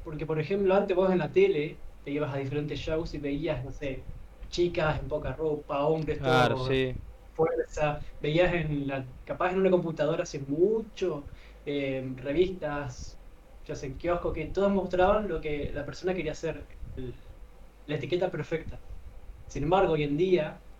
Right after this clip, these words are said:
Speaker 1: hay revistas que muestran personas normales, a nuestra consideración, ya sea capaz, ah, no, de hace veinte años, personas gordas, para ellos, para nosotros son normales, sin atacar ni nada, solamente comparar para mostrar la realidad. Y creo que eso, el abrirse mediante la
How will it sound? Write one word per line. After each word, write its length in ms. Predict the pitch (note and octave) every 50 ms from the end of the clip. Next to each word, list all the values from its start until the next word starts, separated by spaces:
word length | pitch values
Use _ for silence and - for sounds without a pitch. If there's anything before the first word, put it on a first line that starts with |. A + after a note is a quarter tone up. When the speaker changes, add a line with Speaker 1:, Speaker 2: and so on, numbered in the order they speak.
| -
Speaker 1:
hay 100 | D3 D3+
revistas 380 | E3 - D#3+ D#3 E3 - A3 G3+
que 100 | F3+ F#3
muestran 400 | E3+ F3 F3 E3+ - D3+ C#3 C3
personas 640 | B2+ B2 - - F3+ F#3 - D#3 D3 C#3+ - - -
normales, 800 | C#3+ C3+ C3 C3+ D3 F3+ G#3 G#3+ G#3 F3 F3 F#3 F#3+ - - - - - -
a 120 | - B2
nuestra 640 | B2+ C#3+ F3+ G3+ G3+ - - G3 E3+ D#3+ D#3 D3+ D3 D3+
consideración, 520 | D3+ D3 - C#3+ C#3 C#3 C#3 C#3 F3 F3
ya 120 | D#3+ D#3
sea 320 | D3 - D#3 D3+ C#3+ C3+ C3+ - - - - -
capaz, 500 | C#3 - - D3 D#3 D#3+ - - - - - - - - - -
ah, 160 | - D#3 D#3+
no, 80 | D3+ C#3+
de 80 | D3
hace 180 | D#3 E3 - E3
veinte 260 | D#3 E3 E3 D#3 F3+
años, 180 | F3 F3 D3 -
personas 260 | - - - C#3 C#3 -
gordas, 320 | - E3+ E3 D#3+ D3+ D3+ - - - - - -
para 140 | - - D#3
ellos, 200 | D#3+ - F3 F3
para 160 | - - -
nosotros 280 | C#3+ C#3 C#3 - C#3+ C#3
son 140 | C#3+ C#3 C#3
normales, 560 | C#3 C3+ C#3+ D3+ D#3 D3+ D3+ F3 - - - - - - - - - - - - -
sin 220 | - - - A#3 C4
atacar 380 | B3 - F#3+ G3 G#3+ G#3 G3
ni 80 | F3+ D3+
nada, 240 | F3 F#3 F3+ - -
solamente 460 | E3 D3+ D3+ E3 F3 F3+ F#3 F3 -
comparar 560 | - D3+ C#3+ C#3+ C3 D3 C#3 C#3+ D#3+ F#3+ G#3+
para 200 | F#3+ - F3 D3+
mostrar 380 | C3+ C3 B2+ - - D3+ - D#3+
la 80 | D3+
realidad. 380 | C#3 C#3 C3+ C3+ C#3+ D3 D3 D3 - - - - - - - - - - - - - -
Y 360 | - D3+ D3+ D3+ D3+ D#3 D3+
creo 180 | D#3 G3+ A#3 A3+
que 180 | A3+ G#3 G#3
eso, 220 | A3+ A3 - E3+ C#3
el 140 | C3+ C3+
abrirse 440 | C3+ C3+ C3+ D3+ G#3 A#3 A#3+ - B3
mediante 560 | G#3 F3+ E3 E3 D#3+ D#3 D3 C#3+ D3+ C#3+ C#3+
la 300 | C3+ C#3 C3+ C3+ C3+ -